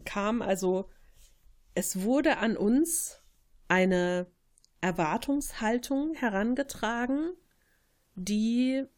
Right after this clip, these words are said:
vielleicht auch nicht gewollt, ein wenig unglücklich formuliert war. Und da hab ich zu Mel gesagt, „Ey, lass uns doch mal über das Thema Erwartungen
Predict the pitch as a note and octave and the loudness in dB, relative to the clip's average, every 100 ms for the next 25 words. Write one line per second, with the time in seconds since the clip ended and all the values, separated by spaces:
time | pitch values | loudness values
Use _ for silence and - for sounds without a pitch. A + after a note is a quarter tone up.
0 | _ _ _ _ - - A#3+ B3 C4 D4 | _ _ _ _ -16 -2 2 4 4 0
1 | - - B3 B3 B3+ C4 - - G#3+ F#3 | -2 0 0 2 0 0 -4 -2 0 2
2 | G3+ A#3 C#4+ - A3+ G#3+ A3 G#3+ - A3+ | 2 2 0 0 0 2 2 0 0 2
3 | G#3+ G#3+ - G3 - F#3+ F3+ F3+ E3+ E3+ | 2 0 -2 -8 -2 -2 0 0 0 -2
4 | - F3 G#3+ F#4+ - _ _ _ _ _ | -2 -2 -2 -6 -10 _ _ _ _ _
5 | _ _ _ _ _ _ _ - G#3+ A3 | _ _ _ _ _ _ _ 4 6 8
6 | G#3+ - - - _ _ G#3 A3 A#3+ - | 6 2 -6 -10 _ _ 0 0 0 -2
7 | G3+ F#3+ F#3+ F#3+ F3+ F3+ - E3 E3 F#3+ | 0 0 0 0 -2 -2 0 2 2 0
8 | A#3+ - F#3+ G3+ F#3 F3 E3 D#3+ - F3+ | -2 0 -4 -2 -2 0 -2 -4 -6 -2
9 | E3+ E3+ F3 E3 E3 E3+ - E3 D#3 D3+ | -2 -2 -2 -2 0 -2 -2 -6 -6 -8